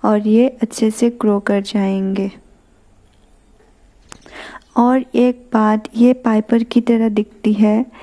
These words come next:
अ, इसकी leaves जो है, इसकी leaves crinkles है, crinkles type की है, flat नहीं है।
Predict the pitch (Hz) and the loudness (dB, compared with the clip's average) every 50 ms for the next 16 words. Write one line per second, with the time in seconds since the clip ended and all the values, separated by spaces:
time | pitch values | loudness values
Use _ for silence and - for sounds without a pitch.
0 | - - - - - - - - - 220 208 208 208 - - - 226 214 208 202 | -20 -20 -20 -20 -20 -20 -20 -6 -4 -2 -2 -2 -2 -6 -4 -2 0 2 2 2
1 | 214 214 - - - 214 214 208 220 214 226 226 226 - - - - 254 247 233 | 2 0 0 -2 -2 0 0 2 2 2 2 0 -2 -4 -4 0 2 4 4 6
2 | 240 247 240 - - - - 233 220 220 214 - - 226 233 233 233 - - - | 4 4 2 -2 -6 -2 2 4 4 4 4 2 2 2 2 2 0 -2 0 2
3 | 233 214 208 214 226 262 - - - - - - - _ - 226 233 220 214 - | 2 4 4 2 0 -2 -4 -10 -18 -20 -20 -20 -12 _ 0 2 2 2 2 0
4 | 226 220 - - - 226 214 214 220 - - - 214 226 214 220 214 208 208 214 | -2 -2 -4 -4 -4 -2 -2 -2 -4 -6 -2 2 2 4 4 4 4 4 2 0
5 | 226 233 - - - 226 220 220 214 - - 233 226 226 220 220 214 226 220 226 | 0 -2 -4 -4 -2 0 0 0 0 0 0 2 2 4 4 4 4 4 4 2
6 | 240 | 0